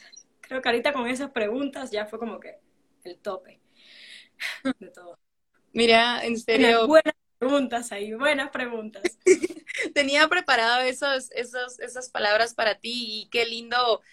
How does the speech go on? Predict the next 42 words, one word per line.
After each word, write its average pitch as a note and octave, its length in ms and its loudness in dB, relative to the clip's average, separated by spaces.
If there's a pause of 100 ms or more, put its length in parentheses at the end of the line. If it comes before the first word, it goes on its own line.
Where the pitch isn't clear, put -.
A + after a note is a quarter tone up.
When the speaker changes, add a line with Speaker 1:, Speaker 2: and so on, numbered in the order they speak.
(220)
Speaker 2:
porque B3+ 280 2
también A#3 300 0
con D#4 220 4
eso D4 200 -2
escuchar B3+ 400 -2
lo D4+ 120 0
que C#4+ 120 -2
se A#3 100 -6
te A3 100 0
venía G#3+ 220 0
a C#4+ 40 0
la A#3 120 -2
mente A3 260 -4
con A#3+ 140 -4
cada B3 420 6
país G#3 440 -6
o B3+ 60 -8
con G#3+ 120 -14
cada A3 240 0
palabra, A3+ 580 0
también G#3+ 260 -4
entiendo, A#3 460 -8 (200)
em, F#3+ 240 -14 (160)
entendimos A3+ 600 -4
en A#3 100 -10
pocas B3+ 260 -4
palabras A3 540 0
qué A#3+ 120 0
significaba B3 1000 6
todo A3+ 260 0
esto A#3 260 -4
para A#3 180 0
ti, D#4 260 -6 (280)
justo D4 340 -6
como D4 240 -2
nos B3 160 -2
preguntaba A3+ 480 4
Luis B3+ 160 -4
Garistú C4 520 0
en, A#3 200 0
en G#3+ 180 -4
esa, A#3 240 -4